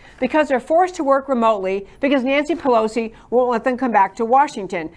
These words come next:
I mean, it goes on and on and on. Um, aid, more relief, pa-, more monthly installments of twelve hundred dollar relief checks for various people. Again, trying to repeal the salt thing, tax break for wealthy Americans.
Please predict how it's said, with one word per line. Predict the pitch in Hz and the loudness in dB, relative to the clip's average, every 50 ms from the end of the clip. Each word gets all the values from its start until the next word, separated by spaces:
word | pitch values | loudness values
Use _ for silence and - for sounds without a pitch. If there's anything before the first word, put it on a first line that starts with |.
| - - - - | -20 -14 -2 0
I | 240 233 | 0 2
mean, | 247 247 | 2 0
it | 233 233 | 0 0
goes | 247 233 220 214 | 0 0 0 -2
on | - - 247 254 262 277 285 294 277 | 0 2 2 4 4 4 4 2 -2
and | 262 247 240 | -6 -6 -4
on | 220 233 226 220 226 233 | -4 -2 0 0 0 0
and | 233 233 | -2 0
on. | - 202 202 190 190 185 180 185 | 0 2 2 2 2 0 -2 -2
Um, | - 190 180 180 - | -4 -4 -4 -4 -2
aid, | - 240 254 269 277 262 233 | 2 2 4 4 2 0 -4
more | 202 185 214 254 285 302 302 269 | -4 0 2 4 4 4 4 2
relief, | 214 190 202 247 285 294 285 | 0 0 0 0 0 -2 -2
pa-, | - 254 214 | -4 -4 -4
more | 196 208 240 269 294 302 285 | -2 2 2 4 4 4 2
monthly | 247 247 262 262 269 240 | 2 0 -2 -2 -2 -4
installments | 226 214 220 - 254 247 247 247 247 254 247 - - - - - - - - | -4 -4 -2 2 4 4 4 2 0 -4 -6 -8 -12 -20 -20 -20 -20 -10 -8
of | 180 165 | -8 -8
twelve | 170 - - 254 254 262 226 | -4 0 2 2 4 2 0
hundred | 240 247 240 226 214 | -2 -4 -6 -4 0
dollar | 202 202 190 190 180 | 2 2 2 2 0
relief | 170 175 175 185 240 302 339 339 - | -2 -4 -4 0 0 2 2 0 -2
checks | - - 294 262 262 262 262 - - - - - - - | -4 0 2 2 2 2 -2 -10 -20 -20 -20 -20 -20 -8
for | - 185 185 185 | -6 -4 -4 -4
various | 175 196 196 185 185 180 175 - | -2 0 0 0 0 -2 -6 -4
people. | - - 330 330 330 311 277 262 262 262 262 262 - - - | 0 2 2 2 4 4 4 4 4 2 0 -4 -12 -8 -6
Again, | - 190 196 269 285 294 302 311 294 | -4 -2 0 2 2 2 2 0 -2
trying | 262 - 285 254 240 247 247 | -2 -2 0 0 0 0 0
to | 220 214 | -2 -4
repeal | 196 - - 247 233 220 196 | -4 -4 0 0 2 2 2
the | 190 180 | -2 -4
salt | - - 294 285 277 285 269 - - | -2 2 6 6 6 6 4 -2 -2
thing, | 277 262 262 262 247 | -2 0 0 0 -2
tax | 233 - 262 262 269 262 - | -2 0 2 2 2 0 -4
break | - 226 214 226 226 | -4 -2 -2 -2 -2
for | - 196 | -2 -2
wealthy | 180 190 190 190 190 190 185 | 0 2 2 2 2 0 -4
Americans. | 175 175 220 262 269 277 269 269 - 269 254 254 262 262 - | -4 0 0 2 2 2 0 0 0 0 0 0 -2 -6 -10